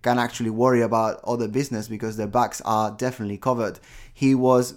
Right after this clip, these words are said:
much more eager to get involved. He was always sort of looking for an outlet. He was asking for the ball the whole time. I, I'm really, really impressed with Semedo so far. He obviously earned the penalty that gave us the opening goal.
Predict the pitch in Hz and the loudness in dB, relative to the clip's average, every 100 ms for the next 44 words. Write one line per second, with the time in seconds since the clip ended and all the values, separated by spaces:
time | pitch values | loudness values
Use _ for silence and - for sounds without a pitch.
0 | - 131 151 156 147 143 131 127 123 123 | -4 -2 0 0 2 2 0 0 0 2
1 | 120 104 135 147 143 - - - 117 120 | 0 0 4 4 2 -2 -14 -4 0 2
2 | 117 117 - - 127 143 143 127 127 123 | 2 0 -8 -8 0 2 4 2 0 -2
3 | 117 101 123 131 123 120 117 113 90 143 | -2 0 0 2 -2 -2 -2 0 2 2
4 | 135 143 135 131 - - _ _ 127 127 | 0 0 0 -2 -8 -20 _ _ -2 0
5 | 117 120 123 120 120 - 147 147 139 131 | 0 0 2 2 0 -4 -4 -4 -4 -2
6 | 123 127 127 120 120 127 120 127 123 117 | -2 0 0 -2 -2 -4 -2 -2 0 -2
7 | 104 113 101 120 123 135 123 120 120 113 | -4 -4 -4 -2 0 2 2 2 2 0
8 | 110 107 117 113 110 110 113 113 107 107 | -4 -2 -2 -4 -8 -6 -4 -4 -6 -10
9 | 104 107 104 101 _ _ _ _ 120 117 | -14 -10 -10 -12 _ _ _ _ -8 -6
10 | 120 - 139 143 139 135 135 135 _ _ | -4 -6 -6 -6 -4 -2 -4 -6 _ _
11 | _ 127 131 123 117 135 139 139 151 160 | _ -4 -2 -2 -2 -2 -2 -4 -4 -4
12 | 165 _ _ 123 120 123 123 123 113 120 | -6 _ _ -6 -2 -2 0 -2 -2 0
13 | 117 120 113 113 123 151 185 185 | 0 -2 -4 -2 0 0 0 -4